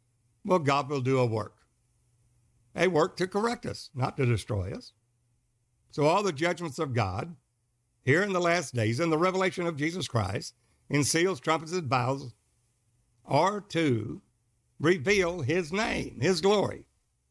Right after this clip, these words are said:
that he is the Almighty God, Revelation one eight.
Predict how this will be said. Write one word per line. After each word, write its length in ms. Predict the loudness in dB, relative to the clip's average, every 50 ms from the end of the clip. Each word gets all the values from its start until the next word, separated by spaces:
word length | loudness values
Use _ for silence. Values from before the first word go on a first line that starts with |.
| _ _ _ -2
that 140 | 0 2 2
he 180 | 2 2 0
is 400 | -2 0 2 2 4 4 2 0
the 140 | 0 2 2
Almighty 420 | 2 2 2 0 0 0 0 -2
God, 340 | -2 -2 -2 -2 -2 -2 0
Revelation 440 | 0 0 2 2 0 0 -2 -2 -2
one 160 | -2 -2 -2
eight. 180 | -4 -8 -12